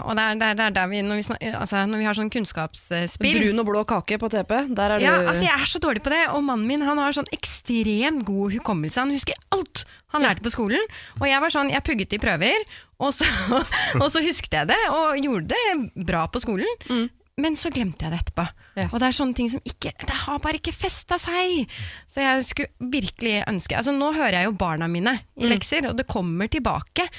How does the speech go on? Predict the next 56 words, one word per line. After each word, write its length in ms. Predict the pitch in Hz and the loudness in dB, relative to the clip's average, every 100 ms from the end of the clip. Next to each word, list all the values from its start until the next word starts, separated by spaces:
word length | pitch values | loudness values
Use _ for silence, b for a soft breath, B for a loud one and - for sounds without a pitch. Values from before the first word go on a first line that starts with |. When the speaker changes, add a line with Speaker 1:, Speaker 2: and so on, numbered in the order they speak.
| B B B | B B B
Speaker 1:
Så 220 | 262 247 | -2 0
man 100 | 240 | 0
kan 140 | 202 | 0
jo 60 | 202 | 2
lese 640 | 302 294 233 147 - 151 156 | 2 2 2 0 -4 -6 -2
seg 160 | - | -2
opp 220 | 196 - | -2 -4
for 80 | - | -4
å 80 | 190 | -2
bli 120 | 180 180 | -2 -2
smartere, 400 | 202 156 190 269 | -4 -2 -2 0
men 140 | 233 | 0
hvis 80 | 233 | 0
jeg 100 | 240 | 2
bare 140 | 226 208 | 2 0
slipper 480 | 226 208 - _ 277 | -2 -4 -6 _ 0
det, 140 | 285 359 277 | 2 2 0
og 180 | 262 233 | -2 0
bare 120 | 240 | -2
få 380 | - 208 240 262 - | -2 0 0 0 -6
<laughs> 320 | - 269 226 269 | -4 -2 0 2
kunnskapen 680 | 294 233 - 214 175 254 240 | 2 0 0 0 0 -2 0
plotta 280 | 226 - 208 | 0 2 0
inn 100 | 214 | 2
i 40 | |
hodet, 240 | 226 190 339 - 247 | 0 2 0 -2 -2
Speaker 2:
Mm. 200 | 233 220 | 0 0
Speaker 1:
åh, 140 | - | -2
det 80 | 170 | -4
hadde 100 | - | -4
vært 160 | 185 - | -4 -6
deilig. 180 | 180 165 B B | -8 -10 B B
Speaker 2:
Men 140 | 277 240 | -2 0
går 200 | 233 196 | 2 0
det 100 | 196 | 0
på 80 | 254 247 214 | -2 0 0
om 100 | 220 | 0
man 120 | 233 | 0
er 40 | 240 | -2
smart, 200 | 233 233 | -2 -2
eller 140 | 403 | -4
går 240 | 330 196 170 | -2 -2 0
det 80 | 220 | -2
litt 180 | - | -6
på 80 | - 196 | -6 -6
interesse? 320 | 202 185 214 | -4 -2 -2
For 80 | 240 | 0
det 60 | |
har 60 | 240 | 0
jeg 80 | 214 | 0
lurt 60 | - | -2
på, 60 | 202 | -4
altså, 120 | 220 | 0
jeg, 120 | 208 | 0
altså, 180 | 196 226 | 0 -2
geografi, 460 | 220 220 220 262 | 0 0 -2 -4